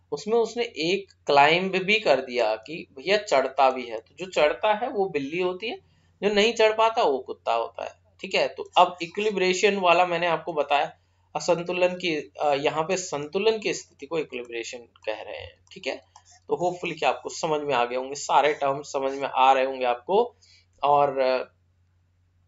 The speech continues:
जब इक्विलिब्रियम की स्टेज से बाहर बच्चा होता है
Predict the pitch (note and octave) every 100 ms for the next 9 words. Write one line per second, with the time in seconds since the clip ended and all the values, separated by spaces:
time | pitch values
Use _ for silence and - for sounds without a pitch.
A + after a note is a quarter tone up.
0 | _ _ _ _ _ _ _ - D3+ B3+
1 | C4 - E3+ A#3+ B3 B3 B3 B3+ C4 -
2 | - B3 B3 - - E3+ F3+ G#3 G#3 -
3 | A#3 A#3+ G3 D3 - F#3 G3 D#3 - F3
4 | E3 - C3+ C3 B2 B2 E3+ -